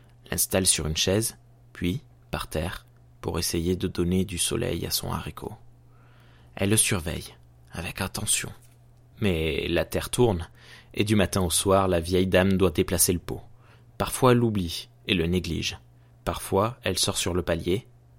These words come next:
et néglige son travail. Enfin lui vient une idée. On promène bien les chiens et les petits-enfants, pourquoi pas les haricots ? La voilà donc qui emporte sa petite plante au jardin.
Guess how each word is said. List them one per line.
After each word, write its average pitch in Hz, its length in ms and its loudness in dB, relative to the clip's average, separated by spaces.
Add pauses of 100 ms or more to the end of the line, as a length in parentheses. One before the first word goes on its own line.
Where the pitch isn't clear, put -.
et 87 80 0
néglige 85 440 -2
son - 220 0
travail. - 420 -8 (600)
Enfin 107 400 2
lui 92 120 -2
vient 90 240 -2
une 82 120 -2
idée. - 280 -8 (920)
On 98 60 -4
promène 98 420 2
bien 90 180 4
les 92 140 6
chiens 101 400 2
et 98 60 4
les 90 100 2
petits-enfants, 190 640 -2 (420)
pourquoi - 260 0
pas 95 140 6
les 92 120 6
haricots ? 90 460 2 (1400)
La 101 120 -2
voilà 120 300 4
donc 113 460 0 (180)
qui 101 140 -2
emporte 98 480 0
sa - 160 -2
petite - 340 -8
plante 92 320 0
au 95 60 0
jardin. 87 360 -6